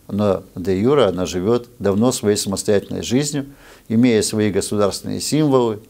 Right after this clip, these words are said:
свою политику, все свое. Конечно,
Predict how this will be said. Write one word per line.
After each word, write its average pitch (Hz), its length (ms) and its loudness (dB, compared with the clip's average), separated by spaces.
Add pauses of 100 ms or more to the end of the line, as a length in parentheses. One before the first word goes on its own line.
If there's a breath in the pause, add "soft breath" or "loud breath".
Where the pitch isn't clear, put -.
(300 loud breath)
свою 110 340 2
политику, 104 800 -2 (640)
все 175 220 2
свое. 123 480 2 (920 soft breath)
Конечно, 123 840 2